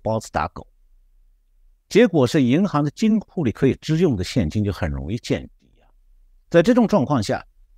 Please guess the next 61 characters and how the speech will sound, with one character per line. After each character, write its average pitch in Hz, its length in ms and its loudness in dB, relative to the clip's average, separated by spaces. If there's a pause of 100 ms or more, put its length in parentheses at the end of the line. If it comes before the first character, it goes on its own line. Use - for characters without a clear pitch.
存 233 340 4
款 113 300 0
多 220 220 0
的 127 80 0
客 - 200 -2
户 - 120 -4
来 117 100 2
提 143 180 -4
存， 104 260 -4 (1080)
对 139 140 4
不 120 80 2
起 - 160 -4
了， 92 240 -2
钱 - 180 -4
就 104 80 -2
不 - 120 -4
给 80 160 -4
你 78 100 -6
了。 - 140 -14 (560)
因 131 120 0
为 135 140 4
啊， 92 100 -2 (1000)
就 240 180 6
是 135 160 -4
这 170 140 0
些 95 200 -2
大 151 260 0
客 160 200 0
户 175 220 -4
的 - 100 -4
钱、 92 260 -4 (200)
大 131 220 0
额 104 180 0
客 - 260 -2
户 98 160 -6
的 78 80 -6
钱， 78 240 -6
你 101 80 -4
存 - 180 -2
的 180 80 0
钱 156 160 0
越 131 120 0
多， 143 200 -2 (260)
你 110 180 0 (100)
账 143 180 2
户 104 160 -2
上 104 140 0
的 80 60 -4
钱 90 200 0
就 95 80 0
可 - 220 -6
能 78 140 -4
都 87 180 -4
搬 117 180 0
给 101 160 -2
政 78 200 -4
府 71 100 -14
发 78 160 -6
工 82 160 -8
资 82 160 -8
了。 73 140 -8